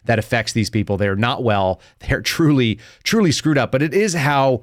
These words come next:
it is a, a, like a good sort of glimpse into the state of affairs and how bizarre our society is. I want you guys to think back. I can think back thirty years ago when, when I was, you know, ten-ish years old, twelve years old,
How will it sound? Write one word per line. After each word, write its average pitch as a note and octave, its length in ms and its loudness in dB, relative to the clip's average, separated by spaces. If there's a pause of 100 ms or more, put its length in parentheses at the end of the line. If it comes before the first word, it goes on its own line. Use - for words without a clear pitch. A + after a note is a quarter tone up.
(200)
it D3 100 0
is F#3 220 0
a, D#3 220 2
a, - 20 2
like B2 280 0
a C3 60 2
good C#3 240 0
sort C3+ 160 0
of A2 80 -2
glimpse B2 320 2
into A2+ 160 -2
the A2 100 0
state B2+ 320 0
of A#2+ 80 -6
affairs A2+ 500 0 (180)
and G#2 100 -4
how B2 180 0
bizarre G#2+ 760 0 (400)
our A#2+ 120 0
society A#2 440 0
is. F#2+ 120 -2 (160)
I C3 60 -4
want G#3+ 160 0
you B3 80 0
guys G#3+ 140 0
to D#3 80 -4
think D3 280 -2
back. B2 400 -4 (540)
I D3 80 0
can D#3+ 100 -2
think D3 220 0
back A#2+ 220 -2
thirty B2 300 0
years G#2 260 0
ago G#2 220 0
when, G#2+ 160 0
when G#2+ 100 -2
I G#2+ 40 2
was, - 180 -4 (220)
you A#2+ 120 -8
know, G2+ 60 -2
ten-ish A2 460 0
years G#2 160 -2
old, G2+ 200 0
twelve G#2+ 260 -2
years G#2 160 -2
old, G2+ 220 0